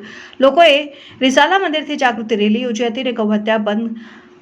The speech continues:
કરેગા, વહી દેશ પે રાજ કરેગા જેવા નારાઓ સાથે નીકળેલી રેલી શહેરના મુખ્ય માર્ગો ઉપર થઈ નાયબ કલેક્ટર કચેરીએ પહોંચી હતી, જ્યાં આવેદન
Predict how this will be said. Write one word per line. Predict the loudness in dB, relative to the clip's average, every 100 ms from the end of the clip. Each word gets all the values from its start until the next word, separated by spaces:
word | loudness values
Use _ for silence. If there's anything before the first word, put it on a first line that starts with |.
| _ 2
કરેગા, | 4 4 2
વહી | 2 -2 -4
દેશ | -4 -4 0
પે |
રાજ | 2 2 0
કરેગા | -2 0 0
જેવા | 0 -2 0
નારાઓ | 0 0 0
સાથે | 0 -2 -2
નીકળેલી | -2 0 0 0
રેલી | 0 0 2 0
શહેરના | -2 -4 -2 -2
મુખ્ય | -2 -4
માર્ગો | -4 -4 0 0
ઉપર | 0
થઈ | -2 -2
નાયબ | 0 -2 -4
કલેક્ટર | -6 -6 -4 -4
કચેરીએ | -2 -2 0 0
પહોંચી | 0 -2 0 -2
હતી, | -2
જ્યાં | -2 -2 0 -4
આવેદન | -4 -2 -2 -2